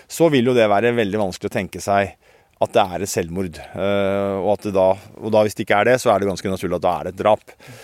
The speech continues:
For da er det heller ikke en ulykke, for da er det heller, altså, da mangler jo våpenet. Eh, så, så det kan man jo tenke at, eh,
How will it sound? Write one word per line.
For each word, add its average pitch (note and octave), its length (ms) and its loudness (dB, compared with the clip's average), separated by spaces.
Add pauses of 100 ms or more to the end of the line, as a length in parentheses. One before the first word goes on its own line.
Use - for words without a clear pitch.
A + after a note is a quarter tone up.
(160)
For G#2 160 0
da G2+ 60 6 (100)
er G2 80 2
det G2+ 80 -2
heller F#2 160 -6
ikke G#2 140 -4
en - 80 -8 (100)
ulykke, E2+ 480 -8
for G#2+ 80 -4
da F#2+ 80 4
er F2 80 4
det G2+ 80 -4
heller, F2 220 -6 (100)
altså, G2 160 -4
da G2+ 80 2
mangler G2 380 -2
jo F2+ 80 -4
våpenet. G#2+ 400 -8 (100)
Eh, G2+ 380 -2 (500)
så, D3+ 220 0 (100)
så D3+ 160 -2
det D3 160 2
kan C3 160 2
man B2 80 2
jo C#3 80 -2
tenke B2 320 0
at, - 240 -4
eh, B2+ 400 4